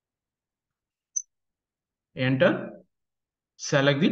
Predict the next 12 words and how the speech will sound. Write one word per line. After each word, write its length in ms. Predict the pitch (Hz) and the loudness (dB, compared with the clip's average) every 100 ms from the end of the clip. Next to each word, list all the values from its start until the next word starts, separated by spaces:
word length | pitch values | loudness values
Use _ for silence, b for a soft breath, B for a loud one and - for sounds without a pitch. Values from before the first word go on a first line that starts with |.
| - | 0
tax 220 | 120 120 - | 0 -2 -4
code, 180 | 160 - - - | -4 -4 -8 -2
calculate 440 | 131 135 156 151 147 143 | 0 0 2 0 0 0
tax, 340 | 139 - - - _ _ _ _ _ _ _ _ _ _ _ _ _ _ _ _ _ 127 | 0 -2 -8 -14 _ _ _ _ _ _ _ _ _ _ _ _ _ _ _ _ _ -6
enter 240 | 135 143 143 156 | -4 2 2 2
the 80 | 269 - - - - | 0 -2 -14 -16 -4
scheduling 420 | 147 165 175 143 | 2 4 4 2
agreement 320 | 123 127 123 117 | 0 0 0 0
number 220 | 117 120 120 | -2 -4 -4
here, 160 | 127 196 143 - _ _ | -4 -6 -10 -20 _ _
present. 320 | 131 120 107 95 - - _ _ _ _ _ _ _ _ _ _ _ _ _ _ _ _ _ _ _ _ _ _ - | -4 0 -2 -4 -10 -20 _ _ _ _ _ _ _ _ _ _ _ _ _ _ _ _ _ _ _ _ _ _ -4
Six 180 | 156 | -4